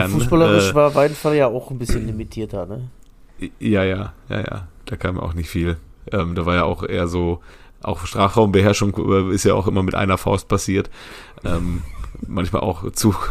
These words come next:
Speaker 2: zu Ungunsten von Mats Hummels Gesicht. Äh, ja, genau. Ähm, nee, aber Dortmund hat ja auch, äh, jetzt auch nicht die Sterne vom Himmel gespielt am, äh, Samstag, aber das reicht dann offenbar gegen F C
Speaker 1: Ja, so
Speaker 2: Köln, wenn der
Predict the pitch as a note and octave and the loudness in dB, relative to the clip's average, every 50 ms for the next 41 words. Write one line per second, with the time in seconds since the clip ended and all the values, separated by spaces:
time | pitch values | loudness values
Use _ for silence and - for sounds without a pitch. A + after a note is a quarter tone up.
0 | - - - - - F#2+ A#2 B2 A#2+ A#2 A#2 A2+ A2+ - - G#2+ - A2+ G2+ G2+ | 2 2 2 2 2 2 4 4 4 4 4 4 2 0 -2 2 2 2 4 4
1 | G2+ G2+ - - - G#2 G#2 G2 - - G#2 F#2 G2 A#2+ - - - - - - | 2 2 2 0 0 0 0 0 2 2 4 4 4 2 0 -2 -8 -12 -14 -16
2 | - - - - - - - - A2+ G2+ G2 F#2+ F#2 F#2+ F#2 F#2+ - E2+ - - | -18 -18 -18 -18 -20 -20 -8 -4 0 0 2 2 2 2 0 -2 -4 -8 -8 -6
3 | G#2 G2+ - G#2+ G#2 G2+ A2+ G#2 F#2+ F#2 F#2+ F#2 - - - - - G#2 G2+ F2+ | -4 -4 -4 -6 -6 -6 -4 -4 -2 -2 -4 -4 -8 -12 -16 -8 -6 -4 -2 -2
4 | F2+ F2+ F2+ E2+ - - - - - - - - G#2 B2+ C3+ B2+ A2 - - - | -2 -2 -4 -6 -8 -16 -20 -20 -20 -10 0 2 4 6 6 4 2 -2 -10 -12
5 | - - - G#2 G#2 F#2 G#2+ G#2 G#2 A#2 A2 A2 - - G2+ G2+ G2 - G2+ G2 | -10 -4 0 0 2 2 2 2 2 2 0 0 2 2 2 4 4 4 2 2
6 | - - - - G2 F#2+ F#2+ F#2+ F#2 F2 - - - - - - - - - - | 0 -2 -6 -2 0 0 2 0 0 -2 -6 -12 -20 -20 -20 -20 -20 -14 -4 -4
7 | - E2+ - - - - - - F#2 - F2 F2 E2 F2+ - - - - E2+ E2 | -4 -4 -4 -8 -10 -10 -10 -10 -8 -6 -6 -6 -6 -6 -10 -10 -6 -6 -4 -4
8 | D#2 - - - E2 F2+ F#2 F2+ - - F2 F2 F#2+ F2+ E2+ E2+ E2+ - - - | -4 -6 -2 -2 0 0 0 0 -2 -2 -2 0 0 0 -2 -2 -4 -6 -4 -2
9 | - F2 D#2+ - - - - E2 E2+ - - - - - - - - - - - | -2 -2 -2 -2 -4 -6 -6 -6 -6 -6 -6 -6 -8 -8 -8 -10 -10 -12 -14 -14
10 | - - - - - - - - F2 F2 F2 E2 - - F2 E2+ D#2+ - D#2+ F2+ | -16 -14 -14 -14 -14 -12 -8 -4 -2 -2 -2 -2 -2 -2 -2 -4 -2 -2 -2 -2
11 | E2+ E2+ D#2+ - - - F2+ F2 E2+ - F#2+ F2 D#2+ E2 D#2+ - - - D#2+ E2 | -2 -2 -4 -6 -4 -4 -2 -2 -2 -4 -4 -4 -4 -6 -6 -8 -10 -10 -10 -8
12 | E2 E2+ D#2+ D#2 F2 F#2+ F#2 - - - - - F2+ - - E2 E2 E2 E2 E2 | -8 -6 -6 -4 -4 -6 -6 -6 -6 -6 -4 -4 -4 -2 -2 -2 -2 -2 -2 -4
13 | D#2+ D#2+ D#2 D#2+ E2 E2+ | -4 -4 -4 -6 -6 -8